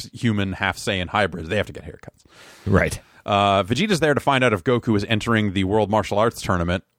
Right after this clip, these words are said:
Speaker 1: um, which is the rumor. Uh, and yes, Goku is, because apparently someone he really wants to fight is going to enter,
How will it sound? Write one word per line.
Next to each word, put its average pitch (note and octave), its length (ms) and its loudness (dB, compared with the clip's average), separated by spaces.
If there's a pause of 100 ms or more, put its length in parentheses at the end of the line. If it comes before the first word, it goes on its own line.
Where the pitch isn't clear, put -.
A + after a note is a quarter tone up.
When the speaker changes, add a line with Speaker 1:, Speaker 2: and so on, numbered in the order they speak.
(200)
Speaker 1:
um, E2+ 760 0
which F#2+ 220 -2
is F2 140 0
the F#2 100 0
rumor. F#2+ 440 0 (120)
Uh, F2 520 2 (760)
and F#2+ 340 0
yes, C3+ 340 -2
Goku A2+ 360 0
is, G#2 360 0
because F#2+ 260 -4
apparently B2+ 380 0
someone C3 240 0
he G#2+ 100 -2
really A#2 300 0
wants A#2 260 0
to - 80 -10
fight B2+ 320 0
is G2+ 100 -2
going G#2 200 2
to - 120 -6
enter, G#2+ 300 0